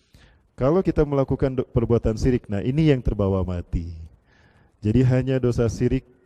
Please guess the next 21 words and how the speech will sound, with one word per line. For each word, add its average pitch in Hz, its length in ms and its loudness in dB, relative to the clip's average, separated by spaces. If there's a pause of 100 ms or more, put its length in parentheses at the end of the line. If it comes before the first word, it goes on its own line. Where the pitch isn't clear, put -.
(100)
yang 113 320 0
ter-, 101 400 -6
yang 117 300 -2
terbawa 101 500 0
sampai 113 480 -2 (240)
ke 107 240 2
akhirat. 85 560 -4 (640)
Cuman 104 720 -4
ada 95 180 -4
dua 147 300 2
kan 123 160 -4
syirik, 120 260 -2
ada 98 160 -4
syirik - 300 -4
kecil, 165 340 2
ada 92 220 -2
syirik 107 240 -4
besar. 117 340 2 (600)
Kalau 156 240 2
syiriknya 175 320 4
syirik 147 260 0